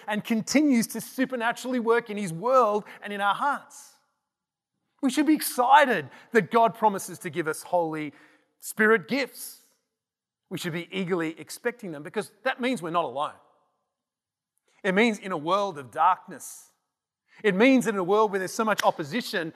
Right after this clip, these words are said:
we are not alone. The same Spirit that raised Jesus Christ from the dead lives in us, and the same Father to whom he ascended gives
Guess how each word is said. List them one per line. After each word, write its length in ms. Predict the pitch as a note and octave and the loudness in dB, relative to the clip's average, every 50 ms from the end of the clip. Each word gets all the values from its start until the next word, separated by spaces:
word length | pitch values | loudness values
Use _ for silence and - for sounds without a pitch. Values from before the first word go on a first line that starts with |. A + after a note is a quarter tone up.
| - - _ _ | -16 -20 _ _
we 180 | - C3 B3 A3 | -2 2 2 2
are 80 | E3 | 2
not 220 | D3+ F3 F#3 F3 C#3 | 4 4 2 2 2
alone. 360 | A#2 A#2 C3 C3+ B2+ A2 F#2 _ _ _ _ _ _ _ _ _ _ _ _ _ _ _ _ _ | 0 -6 -10 -10 -10 -12 -16 _ _ _ _ _ _ _ _ _ _ _ _ _ _ _ _ _
The 80 | - E3 | -10 -2
same 280 | - - G#3+ G#3+ A3 G3 | 2 4 4 4 4 2
Spirit 420 | - - - A3+ A#3 A#3 G#3 - | -2 0 4 6 8 8 8 6
that 140 | F#3+ F#3 E3+ | 2 0 4
raised 340 | E3 G3+ G#3 G3+ F#3+ C#3+ - | 4 6 6 4 2 -2 -4
Jesus 320 | G3+ G#3+ F#3 D#3+ E3 - | -4 -4 -4 -6 -10 -14
Christ 360 | - - G3 G#3 G3 E3 - | -4 0 2 2 2 0 -2
from 160 | - F3 D#3+ | -6 -10 -10
the 80 | D3 D3 | -10 -10
dead 300 | B2 - F#3 F3+ D#3+ C3 - _ _ - | -6 -2 -2 -2 -2 -4 -8 _ _ -10
lives 240 | A#2 D#3+ D#3+ B2 C#3 | -8 -6 -6 -6 -6
in 80 | C3+ | -2
us, 340 | D#3 F#3+ G3+ D#3+ C#3+ - - - _ _ | 2 2 2 2 0 -4 -10 -14 _ _
and 220 | - D#3+ D#3 D3 B2 | -10 -10 -10 -10 -10
the 60 | C#3+ | -12
same 360 | - - A3 G#3 G3+ G3+ F#3 | -4 0 2 2 2 2 0
Father 720 | - - - - - G#3+ A3 B3+ A#3+ G#3+ D#3 E3+ D3 C#3+ C#3+ - - - - | -4 -8 -2 4 6 8 10 10 8 8 6 2 -2 -6 -6 -10 -14 -12 -8
to 100 | G#3 F#3 | -4 0
whom 160 | A3 A#3+ A3 | 0 0 0
he 140 | G#3+ G3+ F3 | 0 -2 -4
ascended 600 | D#3+ - - - G3+ G3+ G3+ G3 D#3+ D#3 D3+ - _ _ _ _ | -4 -6 -4 -2 -2 -2 -2 -2 -4 -6 -8 -8 _ _ _ _
gives 400 | - F#3 F#3 E3+ D3+ C#3 - - | -8 -6 -4 -4 -4 -6 -10 -18